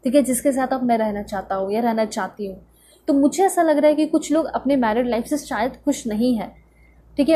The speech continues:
हो सकता है कुछ लोग डिवोर्स लेना चाहते हैं, वो फ्रीडम चाहते हैं। तो maybe ऐसा हो सकता है कि ट्वेंटी ट्वेंटी फ़ोर में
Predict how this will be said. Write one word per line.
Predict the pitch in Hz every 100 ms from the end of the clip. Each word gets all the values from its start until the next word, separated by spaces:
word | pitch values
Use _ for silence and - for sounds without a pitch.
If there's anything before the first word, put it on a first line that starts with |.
| 269
हो | 233 277
सकता | 311 311
है | 285
कुछ | 254 277
लोग | 269
डिवोर्स | 226 208 277 285
लेना | 240 220
चाहते | 226 208 196 208
हैं, | 202
वो | 269
फ्रीडम | - 269 277 302
चाहते | 247 214 220
हैं। | 226 190 - _ _ _ -
तो | 254
maybe | 240 262 320
ऐसा | 311 302
हो | 277
सकता | 254 247 247
है | 247
कि | 262
ट्वेंटी | 269 233 226 277
ट्वेंटी | 269 233 247
फ़ोर | - 254 311
में | 240 208